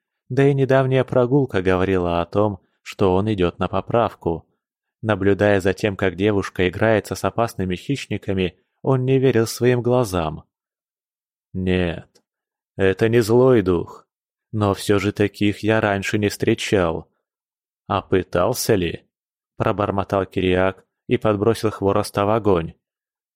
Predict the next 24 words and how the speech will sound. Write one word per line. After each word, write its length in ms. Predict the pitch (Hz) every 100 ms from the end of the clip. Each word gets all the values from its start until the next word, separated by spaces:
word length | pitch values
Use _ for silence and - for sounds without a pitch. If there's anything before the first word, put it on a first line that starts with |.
| _ _ _ _ _
«Можно 500 | - 87 87 104 127
ли 160 | 127 135
верить 400 | 135 135 107 -
молодой 420 | 110 113 113 120
девчонке? 800 | 113 120 - 101 90 - 87 90 _ _ _ _
И 120 | 107
этот 320 | 95 95 98
ее 240 | - 90 90
язык?» 680 | 87 90 87 117 - - _ _ _ _ _ _ _ _ _
Кириаку 520 | - 113 110 107 -
было 260 | 98 104 98
неловко, 520 | 95 98 110 - 95
что 220 | 90 -
эта 240 | 110 - 92
женщина 460 | 104 123 - 101
ухаживает 640 | 92 - 120 107 104 92 82
за 160 | 95
ним 300 | 107 131 123 - _ -
и 100 | 127
уж 180 | 120 -
тем 220 | 127 110
более 300 | 120 127 127
дает 320 | 120 123 123
советы. 640 | - 131 120 82 87 -